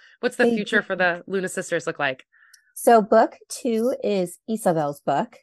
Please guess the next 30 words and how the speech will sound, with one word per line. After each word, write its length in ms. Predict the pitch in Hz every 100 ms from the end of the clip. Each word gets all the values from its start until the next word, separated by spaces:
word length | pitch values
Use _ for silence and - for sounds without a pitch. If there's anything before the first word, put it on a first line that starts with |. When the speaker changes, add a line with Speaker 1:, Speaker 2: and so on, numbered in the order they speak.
| _ -
Speaker 2:
I 180 | 190 190
will 140 | 185
just 160 | 175 -
tell 120 | 214
you, 80 | 160
it's 120 | 190
called 260 | - 208 185 -
Isabel 420 | 220 226 208 196
and 180 | - 190
the 60 | 170
Rogue, 360 | 175 143 160 - 214
is 260 | 185 170 -
out 340 | 170 156 - - -
next 560 | - 196 180 - - - 220
June. 540 | 185 185 185 160 165 320 403 _ _ _ _ 240
And 420 | 214 185 185 180 240
I 40 | 208
can't 220 | 277 277
give 100 | 285
away 180 | 254 220
a 60 |
whole 160 | 208 233
bunch 220 | 226 208
of 60 | 190
her 60 |
book 160 | 175 175
yet, 440 | 175 170 156 185 - 196
but 360 | 233 202 170 - - _ _ _
I 680 | 220 208 208 226 277 349 349 339 _ _ _ _ _ -
had 220 | 220